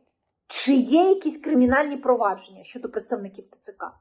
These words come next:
Я про таке не знаю. Якщо знаєте, пишіть, будь ласка.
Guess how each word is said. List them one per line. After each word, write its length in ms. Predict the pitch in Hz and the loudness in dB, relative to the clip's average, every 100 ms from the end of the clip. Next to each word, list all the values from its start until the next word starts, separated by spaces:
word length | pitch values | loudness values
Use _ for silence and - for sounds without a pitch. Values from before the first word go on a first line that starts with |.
| _ _ _ _ _ _ | _ _ _ _ _ _
Я 200 | - 220 | -4 -2
про 140 | 214 277 | 0 0
таке 240 | 294 247 | 0 -2
не 100 | 240 | -2
знаю. 280 | 254 190 170 | -6 -8 -4
Якщо 280 | 208 - 254 | -4 -4 -2
знаєте, 340 | 294 392 - | 0 0 -2
пишіть, 380 | - 262 349 330 | -12 -2 0 0
будь 140 | 254 | -2
ласка. 360 | 208 185 - - | 0 0 -4 -20